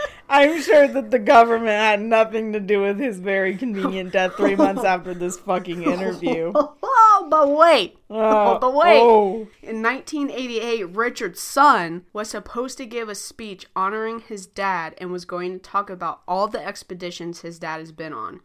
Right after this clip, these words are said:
Speaker 1: including Operation High Jump.
Speaker 2: All right, so he's dead.
Speaker 1: Richard's son never made it to make the speech and was found dead three weeks later in a warehouse and apparently died of dehydration.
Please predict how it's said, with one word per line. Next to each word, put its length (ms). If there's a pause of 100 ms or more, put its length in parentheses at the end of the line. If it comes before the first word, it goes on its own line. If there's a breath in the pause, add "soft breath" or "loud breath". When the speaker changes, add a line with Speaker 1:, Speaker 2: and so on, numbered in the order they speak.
Speaker 1:
including 720
Operation 500
High 240
Jump. 340 (160)
Speaker 2:
All 80
right, 160
so 140
he's 220
dead. 260 (100)
Speaker 1:
Richard's 380
son 440 (120)
never 400
made 340
it 180
to 80
make 240
the 80
speech 520
and 140
was 160
found 460
dead 440
three 320
weeks 380
later 320
in 180
a 60
warehouse 880 (120)
and 140
apparently 600
died 460
of 140
dehydration. 880